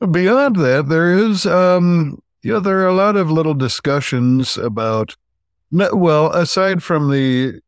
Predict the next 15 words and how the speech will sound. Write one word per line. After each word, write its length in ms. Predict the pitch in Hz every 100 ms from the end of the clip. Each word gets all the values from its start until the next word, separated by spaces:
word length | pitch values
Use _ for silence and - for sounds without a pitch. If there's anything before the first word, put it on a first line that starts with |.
| _
we 240 | 147 143 127
get 220 | 135 -
the, 280 | 117 120 117
we 160 | 123 120
get 180 | 123
the 100 | 113
show 380 | 104 - 135 135
don't 320 | 117 113 107 -
tell 280 | 127 117
examples 600 | 95 82 101 95 95 95
of 140 | 92 82
dealing 380 | 110 107 107 98
with 200 | 92 -
people 460 | 107 101 104 98
like 200 | 92 90